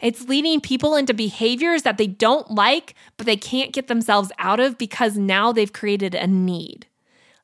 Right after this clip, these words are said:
I'm here to tell you, and hopefully this podcast shows you, you can rewire all of that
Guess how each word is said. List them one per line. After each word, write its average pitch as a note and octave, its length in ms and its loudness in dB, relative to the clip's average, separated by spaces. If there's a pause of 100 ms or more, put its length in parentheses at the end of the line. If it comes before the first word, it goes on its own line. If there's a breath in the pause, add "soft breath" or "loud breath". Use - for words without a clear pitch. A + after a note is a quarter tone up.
(140)
I'm G#3+ 220 2
here D#4+ 160 2
to - 140 -10
tell B3 200 4
you, G#3 240 2
and G3+ 100 0
hopefully A3+ 280 0
this C#4+ 140 -2
podcast C4 460 2
shows A#3+ 380 2
you, F#3 200 -2 (300 loud breath)
you D#4+ 420 4
can F#4+ 220 -2
rewire C4 1160 0 (220)
all D#4 280 8
of C4 100 4
that F3+ 300 -4